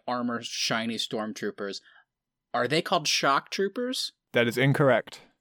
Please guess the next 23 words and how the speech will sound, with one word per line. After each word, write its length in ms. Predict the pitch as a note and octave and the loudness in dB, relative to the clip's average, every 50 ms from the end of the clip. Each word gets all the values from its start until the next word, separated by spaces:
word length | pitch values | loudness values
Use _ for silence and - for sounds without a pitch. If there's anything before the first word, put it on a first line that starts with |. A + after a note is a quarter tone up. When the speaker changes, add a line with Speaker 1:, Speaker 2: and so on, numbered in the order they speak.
| _ _ - | _ _ 2
Speaker 2:
That 200 | C3+ D3 F3 G#3 | 4 6 6 6
was 160 | G#3 F#3 D#3 | 6 4 4
what 100 | F3 E3+ | 6 6
I 140 | D#3+ D#3+ F3 | 6 6 6
thought 380 | F3 - E3+ D#3+ D3 C#3+ - - _ _ - | 6 6 8 8 8 8 6 2 _ _ -4
originally, 460 | C#3 C#3 D3 D#3 D3 D#3+ D#3 C#3 B2 | 0 2 2 2 2 4 4 4 4
too, 220 | A2+ - D#3+ D3 B2+ | 4 4 4 6 6
when 80 | A2+ | 6
I 80 | A2 A2+ | 4 4
was 140 | A#2 A#2+ - | 2 2 2
taking 280 | - D3 C3+ C3+ B2+ | 0 0 0 0 0
a 60 | A#2 A2+ | -2 0
Star 260 | - - B2 B2 A#2+ | 2 4 4 4 4
Wars 180 | A2 G#2 - | 4 2 0
trivia 340 | - - D#3 C3 B2+ G#2+ F2 | 0 0 0 0 0 0 -2
quest, 340 | - - G2+ G2 - - - - - - - - _ - | 0 0 0 0 0 -4 -8 -16 -20 -20 -20 -20 _ -4
trivia 480 | - - D#3 C3 C3+ A#2 G#2+ G#2+ D3+ - _ _ - - _ - - D#3 | 0 2 2 4 4 4 4 2 2 -2 _ _ -20 -20 _ -16 -8 -2
game 260 | B2+ B2+ A2+ G#2+ G2+ G#2 | 0 2 2 2 2 0
to 80 | - A#2+ | -2 -4
prepare 320 | - A#2+ - B2+ B2 A#2 - | -6 -2 2 2 2 2 2
for 100 | - G2 | -2 -6
this 140 | F2 F2 | -6 -6
show. 220 | - - D3 C3 | -4 -2 -2 0